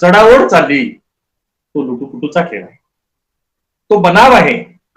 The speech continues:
महायुतीमध्ये निवडून येणारा उमेदवार हा त्याच्यासोबत असलेल्या महाविकास आघाडीच्या उमेदवाराचा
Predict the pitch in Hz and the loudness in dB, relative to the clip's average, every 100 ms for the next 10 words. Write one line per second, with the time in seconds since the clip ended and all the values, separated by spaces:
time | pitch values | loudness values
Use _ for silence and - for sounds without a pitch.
0 | - _ _ _ _ _ _ _ _ - | -20 _ _ _ _ _ _ _ _ -6
1 | 147 156 214 214 220 202 202 190 175 190 | -2 0 -2 -2 -6 -6 -4 -2 -2 -2
2 | 185 175 175 170 151 180 190 175 - - | -2 0 0 0 0 -2 2 0 0 -6
3 | _ _ _ _ _ _ _ _ _ _ | _ _ _ _ _ _ _ _ _ _
4 | _ _ _ _ _ _ - - - 190 | _ _ _ _ _ _ -6 -4 -2 -2
5 | 214 254 233 226 220 175 180 180 190 156 | 0 2 2 0 0 -2 -2 0 0 0
6 | 156 170 170 185 156 151 156 160 170 170 | -2 -2 -2 -2 -2 0 -2 -2 -2 -4
7 | 123 147 160 156 151 156 135 | -4 -4 -2 0 -2 -2 -2